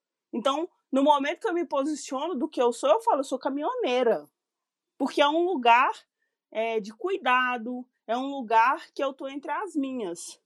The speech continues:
E aí a gente ressignifica, olha, é, sou caminhoneira? Sou caminhoneira. E aí entendendo que ser caminhoneira não é um rolê, é, ruim. Então, é, é muito louco e, novamente, não perdendo de vista o debate racial,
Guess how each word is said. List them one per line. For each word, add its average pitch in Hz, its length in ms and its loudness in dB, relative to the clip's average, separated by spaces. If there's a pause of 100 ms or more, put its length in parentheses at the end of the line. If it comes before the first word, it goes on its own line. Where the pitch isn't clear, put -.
(360)
E 247 80 6
aí 262 160 8
a 339 60 6
gente 320 260 -4
ressignifica, 330 840 -2
olha, 208 480 4 (480)
é, 214 600 0
sou 285 240 2
caminhoneira? 269 760 2
Sou 233 180 -4
caminhoneira. 262 840 -2 (240)
E 226 80 2
aí 254 180 4
entendendo 302 720 -4
que - 140 -20
ser - 140 -4
caminhoneira 311 640 -4
não 320 180 -2
é 302 80 -4
um 403 180 -4
rolê, 240 540 0 (360)
é, 196 220 0
ruim. 214 540 -2 (300)
Então, 254 360 4
é, 247 340 4
é 240 140 2
muito 311 280 2
louco 294 380 2
e, 285 40 0
novamente, 254 680 -2
não 240 160 -6
perdendo 240 400 0
de 226 120 -10
vista 220 240 -8
o 220 40 -2
debate 196 400 -4
racial, 233 640 4